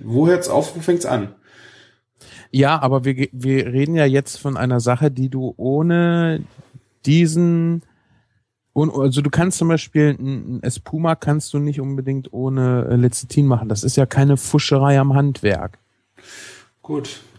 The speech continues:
Speaker 1: aber dann ist halt die Frage, ob du es vom Ei richtig reinmachst, oder?
Speaker 2: Nee, du könnt-, nee, nee, nee, nee, nee, du kannst ja nicht bei jedem Espuma, äh, Rohei mit reinmachen. Das funktioniert ja einfach nicht, weil du halt dann, äh,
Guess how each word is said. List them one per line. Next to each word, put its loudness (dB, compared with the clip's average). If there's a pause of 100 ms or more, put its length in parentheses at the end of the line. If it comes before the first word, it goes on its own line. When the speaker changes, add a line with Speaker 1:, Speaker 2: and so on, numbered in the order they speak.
(120)
Speaker 1:
aber 0
dann 2
ist -4
halt -2
die -4
Frage, 2
ob -4
du -6
es -4
vom 0
Ei -2
richtig -2
reinmachst, -2 (340)
oder? -2
Speaker 2:
Nee, 4
du 0
könnt-, 0 (200)
nee, 4
nee, 2
nee, 4
nee, -2
nee, 2
du -8
kannst -2
ja 0
nicht -4
bei -2
jedem 0
Espuma, -2
äh, 0
Rohei 2
mit -4
reinmachen. -6
Das 0
funktioniert 0
ja 2
einfach -6
nicht, -12
weil 4
du 0
halt 2
dann, 0 (580)
äh, 4